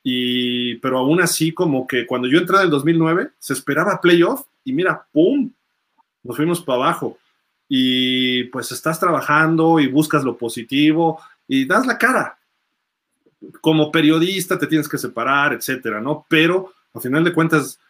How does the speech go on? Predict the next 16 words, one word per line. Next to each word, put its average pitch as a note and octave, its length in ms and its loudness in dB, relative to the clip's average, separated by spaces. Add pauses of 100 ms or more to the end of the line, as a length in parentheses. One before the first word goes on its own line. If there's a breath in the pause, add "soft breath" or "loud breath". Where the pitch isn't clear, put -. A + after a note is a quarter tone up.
(320)
yo B2+ 200 2
trabajé D#3+ 360 2
con D#3 140 2
gente D#3 260 2
que D3 100 2
no D3 120 4
le D3 60 4
iba C3+ 100 2
a A#2 40 2
los G#2+ 140 -4
Dolphins. C#3+ 500 -4 (1000)
Y B2+ 320 -2
ellos D#3 260 4
así C#3+ 220 -4
como B2+ 300 -2
que, A#2 280 -2